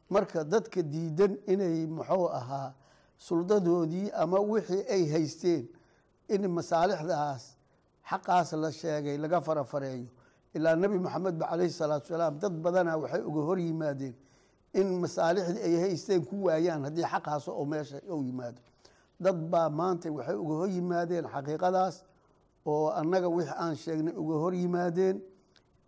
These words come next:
in ay maaragtay masaalix ku waayayaan. Masaalix inay ku waay-, maxaa yeelay waxay ahayd hadduu qofkaasu dabiici yahay wixii la sheegay oo xaq ah markuu arkay,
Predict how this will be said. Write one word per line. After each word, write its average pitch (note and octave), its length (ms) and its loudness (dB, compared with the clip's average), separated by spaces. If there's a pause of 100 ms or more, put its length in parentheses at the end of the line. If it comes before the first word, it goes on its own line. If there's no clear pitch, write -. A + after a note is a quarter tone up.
(100)
in G#3 300 0 (100)
ay D#3+ 280 2
maaragtay D#3+ 480 0
masaalix D#3 840 0
ku D3+ 200 -4
waayayaan. C3+ 600 -4 (920)
Masaalix D#3 600 2
inay D#3+ 140 0
ku E3 140 -6
waay-, C#3+ 140 -2
maxaa C3 200 0
yeelay E3+ 280 2
waxay E3 340 -2
ahayd E3 360 0 (640)
hadduu D3+ 460 -2
qofkaasu E3 600 -2
dabiici D#3 580 2
yahay D3+ 380 0 (500)
wixii E3+ 360 2
la D3+ 180 0
sheegay C#3+ 600 -2 (260)
oo D3+ 180 -4
xaq - 340 -10
ah D#3+ 120 0
markuu F3 460 0
arkay, F#3 380 0